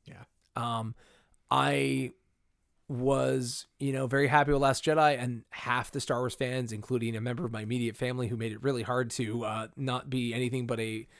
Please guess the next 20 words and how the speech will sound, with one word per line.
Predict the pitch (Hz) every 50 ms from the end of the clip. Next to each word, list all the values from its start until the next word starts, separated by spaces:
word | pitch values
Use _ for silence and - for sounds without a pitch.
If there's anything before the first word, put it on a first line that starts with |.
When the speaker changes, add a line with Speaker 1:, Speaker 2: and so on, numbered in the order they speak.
| - _ -
Speaker 2:
apologist, | 120 - - 131 156 170 165 165 196 196 - - - - - - - - _ _ -
like, | - 151 151 139 - - _ _ _ _ _
really | - - 117 113 117 120 127 123 120 117
didn't | 113 226 131 131 127
like | 131 131 143 143 123 -
it. | 104 104 107 - _ _ _ _ _ _ -
Um, | 120 123 123 120 120 120 113 - - _ _ _ _ _ _ _ _ -
it | 160 160
was | 185 185 156 196
rough. | 240 254 214 - - - - - - - _ _ _ _ _ _ _ _ _ _ _ _ _ _ _ _ - _ _ -
But | 196 196
then | 202 233 254 240
some | - 285
things | 262 269 247 220
started | - 208 185 180 160
happening. | 131 123 110 107 107 104 110
I | 117 131
went | 131 151 170 170
to | 190 175
Celebration. | 220 214 196 165 156 151 160 - 240 254 233